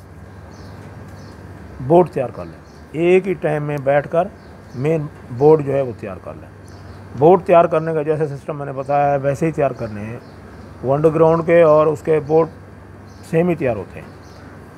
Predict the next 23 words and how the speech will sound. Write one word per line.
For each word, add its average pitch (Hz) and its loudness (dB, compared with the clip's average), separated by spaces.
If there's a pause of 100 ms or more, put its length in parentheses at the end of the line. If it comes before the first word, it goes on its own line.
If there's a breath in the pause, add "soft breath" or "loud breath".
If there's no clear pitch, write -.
लेकिन 151 2
उनका 165 0
फ़र्क 165 2
सिर्फ 185 -2
ये 170 -2
होता 175 2
है, 160 6
उनका 170 0
जो 170 -2
डब्बी 151 -4
होती 165 -2
है 165 0
वो 160 0
अंदर 156 0
होती 160 -2
है, 147 2
इसकी 156 -6
डब्बी 139 -4
बाहर 104 -8
होती 76 -16
है, - -18 (460)
ठीक 175 -2
है। 170 -2